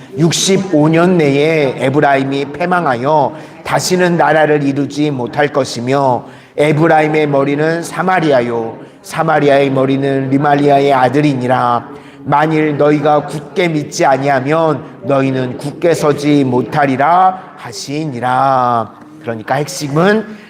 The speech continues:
하나님 말씀 붙들고 굳게 서라, 이 말씀입니다. 우리가 불안한 상황 가운데서요, 붙들 거는 딱 하나입니다. 환경이 아니라 믿음 하나 붙들고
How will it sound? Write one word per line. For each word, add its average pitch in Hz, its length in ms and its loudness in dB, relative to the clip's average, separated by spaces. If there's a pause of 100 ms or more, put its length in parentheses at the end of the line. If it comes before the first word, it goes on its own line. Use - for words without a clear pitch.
하나님 185 460 0
말씀 147 360 0
붙들고 156 840 0
굳게 - 340 -8
서라, 131 400 -6 (400)
이 180 120 4
말씀입니다. 113 840 -2 (380)
우리가 127 400 2
불안한 151 440 2
상황 151 320 -4
가운데서요, 135 840 -2 (320)
붙들 160 340 0
거는 175 380 0 (340)
딱 190 380 -4
하나입니다. 120 840 -4 (400)
환경이 165 540 0
아니라 131 540 -2 (380)
믿음 175 440 2
하나 170 240 0
붙들고 117 580 -10